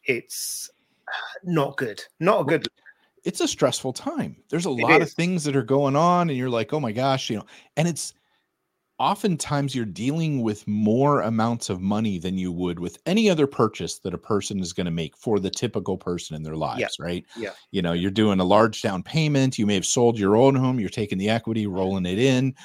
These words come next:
Speaker 2: Or even if you're not, you're signing up for, you know, a half million dollars in debt or <laughs> something. That's already one of those things that kinda makes you pucker up a little bit. And then whammo, now there's something like this going on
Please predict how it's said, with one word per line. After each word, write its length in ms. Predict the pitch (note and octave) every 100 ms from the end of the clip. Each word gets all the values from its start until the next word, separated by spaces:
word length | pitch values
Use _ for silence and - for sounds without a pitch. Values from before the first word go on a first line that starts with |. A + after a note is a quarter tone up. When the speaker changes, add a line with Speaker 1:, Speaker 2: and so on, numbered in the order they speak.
| - - -
Speaker 2:
Or 120 | - -
even 220 | A#3+ D4+ E4
if 140 | -
you're 120 | B2
not, 540 | G2 G#2 A3 C#3+ G2 - _ _ -
you're 100 | B2
signing 480 | - C3+ C#3 C#3 B2
up 180 | B2 -
for, 280 | - G#2 G#2
you 120 | G2+
know, 120 | G#2 -
a 60 |
half 420 | - - A#2+ A#2 F#2
million 560 | G2+ A2 A2 G2+ F#2+
dollars 520 | F#2+ G2+ A2+ A#2 C#3+ C3+
in 140 | G#2+
debt 300 | - G2 C3+
or 120 | D#3+ G#2+
<laughs> 0 |
something. 680 | - - D#3 - A#2+ B2 - - -
That's 240 | - - -
already 500 | F4 D4 A3+ A#3+ F3+
one 180 | A2+
of 60 | A2+
those 240 | G#2+ G#2+
things 220 | - A#2 G#2+
that 120 | -
kinda 200 | G3 A#3
makes 300 | D3 D3+ -
you 80 | G#2+
pucker 420 | - C3 G#2 G#2+
up 180 | F#3+ C#3
a 40 |
little 220 | F2+ E2
bit. 300 | E2+ E2+ D#2+ -
And 160 | G2 G2+
then 440 | G2+ G2+ G2 F2+ _ _ _ _ _ _ E2+ F#2
whammo, 500 | D3+ D#3+ G#2+ D#2 D2
now 220 | F#2+ C#3
there's 200 | B2+ -
something 320 | B2+ A#2 G#2
like 200 | F#2+ E2+
this 200 | - -
going 300 | - G2 F2+
on 240 | E2 E2